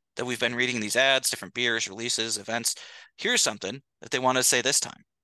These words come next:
One, the official position of Thin Man Brewery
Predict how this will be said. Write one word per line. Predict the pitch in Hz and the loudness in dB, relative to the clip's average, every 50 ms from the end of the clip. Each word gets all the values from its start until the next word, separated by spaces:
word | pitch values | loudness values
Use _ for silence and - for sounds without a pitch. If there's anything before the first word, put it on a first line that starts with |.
| _ _ _ _ _ _ _ _ _ _ _ _ _ _ _ _ _ _ _ - | _ _ _ _ _ _ _ _ _ _ _ _ _ _ _ _ _ _ _ -6
One, | 131 139 135 117 113 156 202 - _ _ _ _ _ _ _ _ _ _ _ _ _ _ _ _ _ _ _ _ _ _ _ - | 0 2 2 2 2 -2 -6 -8 _ _ _ _ _ _ _ _ _ _ _ _ _ _ _ _ _ _ _ _ _ _ _ -12
the | 135 | -10
official | 127 - 170 170 - 196 170 | -4 0 2 2 2 2 0
position | - 160 139 131 151 143 - 151 143 | -2 -2 0 2 2 2 0 -2 -4
of | 127 | -6
Thin | - - 135 135 | -4 -4 -2 0
Man | 131 127 131 123 | 0 -2 -2 -2
Brewery | - 117 113 110 110 104 131 156 | -6 -10 -8 -8 -6 -8 -8 -10